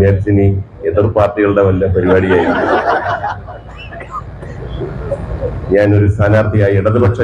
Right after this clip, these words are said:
ജനാധിപത്യ മുന്നണിയുടെ സ്ഥാനാർത്ഥിയായിട്ട് മത്സരിക്കുക, നിങ്ങളെല്ലാവരും അറിഞ്ഞു കാണും. നമ്മുടെ കൂടുതൽ രാഷ്ട്രീയമൊന്നും ഞാൻ പറയുന്നില്ല, എന്നാൽ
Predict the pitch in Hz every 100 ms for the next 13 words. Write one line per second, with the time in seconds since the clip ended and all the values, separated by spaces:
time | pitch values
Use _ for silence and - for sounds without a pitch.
0 | 107 107 110 107 101 107 101 98 98 98
1 | 92 95 90 92 92 92 98 92 90 87
2 | 87 - 87 82 85 82 - - 82 82
3 | 82 85 85 80 85 82 80 87 - -
4 | - - - - - - - - - -
5 | - - 494 - - - - - - 92
6 | 98 95 90 - - - - - - -
7 | - - - 104 110 110 101 104 - 143
8 | 135 123 113 107 101 98 95 90 95 -
9 | - - - - 95 98